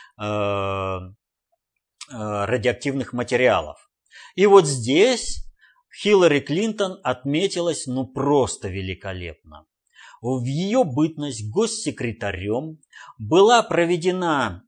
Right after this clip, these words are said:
э, операция, э, которую даже те, кто её осуществлял, ну, не знаю, не посвящённый в глобальные вопросы управления, э, думали, что она сорвётся. Э,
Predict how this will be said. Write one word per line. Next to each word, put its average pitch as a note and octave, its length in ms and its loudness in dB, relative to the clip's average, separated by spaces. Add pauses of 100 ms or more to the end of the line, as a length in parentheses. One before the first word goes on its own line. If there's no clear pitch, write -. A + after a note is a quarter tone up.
(100)
э, B2+ 40 -12
операция, C3 1300 0 (340)
э, C3+ 320 2 (180)
которую E3+ 600 4
даже C#3 640 4
те, D#3 180 -2
кто C#3+ 220 0
её C3 340 2
осуществлял, C#3+ 1000 -2
ну, A#2 120 -6
не C#3 160 0
знаю, C#3 300 0
не A2 80 -4
посвящённый B2 500 -4
в F2 60 -10
глобальные A2+ 520 2
вопросы A2+ 400 -4
управления, A#2+ 580 -4 (300)
э, C3 200 2
думали, E3+ 500 0
что C#3 480 -2
она C#3 560 -4
сорвётся. A#2 840 -4 (840)
Э, A#2+ 160 -10